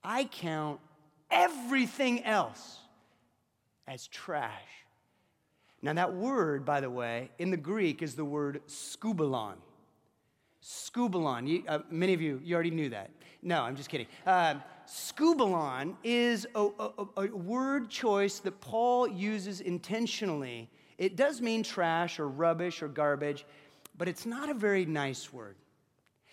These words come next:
It's a P G thirteen word. It's a word we wouldn't let our kids say, right? They, they, "No, no, honey, that's, that, that's, that's a, that's, that's a bad word." Like, like, we'd say, "Oh, that's not good." And the reason why Paul uses it is because he wants it to be very, very clear.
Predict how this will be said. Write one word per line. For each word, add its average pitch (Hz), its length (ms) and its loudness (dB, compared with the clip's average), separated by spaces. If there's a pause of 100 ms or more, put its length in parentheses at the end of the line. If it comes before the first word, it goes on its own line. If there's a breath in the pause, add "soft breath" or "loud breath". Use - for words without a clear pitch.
(140 soft breath)
It's 214 160 2
a 233 40 2
P 294 220 4
G 262 200 2
thirteen 185 600 0
word. 110 280 -10 (880 soft breath)
It's 214 140 0
a 294 60 6
word 285 180 4
we 269 80 4
wouldn't 262 260 4
let 226 140 6
our 208 100 6
kids 214 400 0
say, 165 680 2 (100)
right? 170 220 2
They, 190 200 0
they, 208 140 -2
"No, 226 180 -2
no, 202 140 2
honey, 180 180 0
that's, 175 220 -2
that, 202 280 -4
that's, 196 400 -6
that's 190 280 -6
a, 208 140 -6
that's, 208 260 -12 (140)
that's 247 160 -8
a 277 40 -6
bad 262 260 -6
word." 123 220 -8
Like, 156 240 0
like, 160 180 0
we'd 202 160 -2
say, - 140 -4
"Oh, 220 220 0
that's 214 200 -2
not 226 160 -6
good." 208 200 -4 (560 loud breath)
And 214 160 2
the 202 40 2
reason 311 480 4
why 254 140 0
Paul 233 340 0
uses 185 600 -2
it 131 180 -8
is 160 160 -12
because 190 400 -10
he 190 120 -8
wants 208 420 -4
it 254 140 -12
to 220 100 -8
be 190 180 -4
very, 175 300 0
very 160 240 -2
clear. 143 400 -12